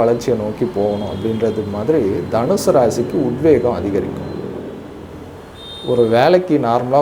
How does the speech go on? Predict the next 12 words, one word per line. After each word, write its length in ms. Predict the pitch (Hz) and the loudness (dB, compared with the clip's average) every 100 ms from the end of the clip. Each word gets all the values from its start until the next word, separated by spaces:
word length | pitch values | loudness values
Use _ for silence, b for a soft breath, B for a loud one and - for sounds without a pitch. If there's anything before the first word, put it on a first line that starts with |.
| 131 | 4
ஒரு 80 | 117 | 4
வேலைக்கு 280 | 113 143 123 | 4 4 2
போயிட்டு 220 | 117 120 117 | 0 0 -2
இருக்கிறவர் 380 | 110 110 104 104 | -2 -2 -2 0
கூட 100 | 151 165 120 | 2 4 2
எப்படியாவது 400 | 117 120 123 131 | 2 4 4 2
இன்னும் 200 | 113 127 113 | 0 0 0
அதிகமா 340 | 117 110 117 113 | 0 0 -2 2
வேலை 200 | 107 117 - | 2 2 0
பார்த்து 260 | 98 92 170 226 - - 113 | -2 0 -4 -4 -10 -4 0
அடுத்த 240 | 131 139 | 2 4
ஒரு 100 | 135 | 4